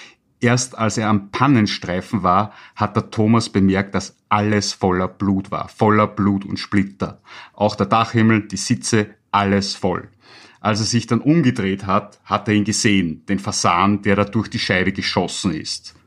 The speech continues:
Völlig zerfetzt, auf der Hutablage.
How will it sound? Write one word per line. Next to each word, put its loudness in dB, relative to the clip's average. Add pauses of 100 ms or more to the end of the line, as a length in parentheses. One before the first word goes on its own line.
(160)
Völlig 0
zerfetzt, -4
auf 0
der 0
Hutablage. -2